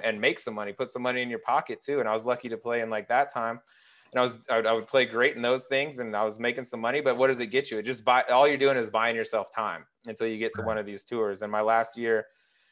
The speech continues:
Speaker 1: I pretty much said exclusively, "I'm gonna Monday qualify for Korn Ferry and P G A Tour events if I'm not getting starts on the Korn Ferry Tour."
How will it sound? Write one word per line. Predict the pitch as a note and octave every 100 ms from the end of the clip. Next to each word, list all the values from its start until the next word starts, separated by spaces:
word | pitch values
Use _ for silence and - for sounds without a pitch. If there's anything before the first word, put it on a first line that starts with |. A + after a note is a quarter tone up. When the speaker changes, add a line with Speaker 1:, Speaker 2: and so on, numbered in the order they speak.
| _ _
Speaker 1:
I | -
pretty | A#2 C3
much | B2 A2+
said | - A2+
exclusively, | A2 - C#3 B2+ A#2 A2+ A2
"I'm |
gonna | A2 A2
Monday | A2 A2 A2
qualify | G#2+ A2 G#2 A2 G#2+
for | G2+ G#2+ G2+ G2+
Korn | - A2
Ferry | G2+ A2 G#2+ G#2
and | G2
P | G#2+
G | G#2
A | G2
Tour | G#2 G#2+
events | G2+ F#2+ F#2
if | A2
I'm | G2+ G#2
not | G#2 G2+
getting | G#2 G2
starts | - G#2 G2
on | G2+
the | F#2+
Korn | - G#2
Ferry | G2+ G2+ F#2
Tour." | - G#2 F#2+